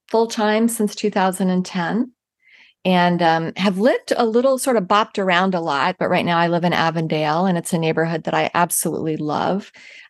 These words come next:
Um, there's a lot about living in Jacksonville that, that I really like.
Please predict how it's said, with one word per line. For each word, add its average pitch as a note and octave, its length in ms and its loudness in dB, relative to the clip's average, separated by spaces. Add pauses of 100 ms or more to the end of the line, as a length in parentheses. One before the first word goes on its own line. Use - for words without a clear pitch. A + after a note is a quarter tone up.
Um, E3+ 320 4
there's E3+ 180 2
a E3+ 60 4
lot D#3+ 260 4
about D#3+ 300 2
living D#3 460 0
in E3 160 0
Jacksonville D#3 640 -2
that, D3+ 300 -2 (160)
that D#3+ 100 0
I D#3 120 0
really D3+ 320 0
like. C#3+ 500 -4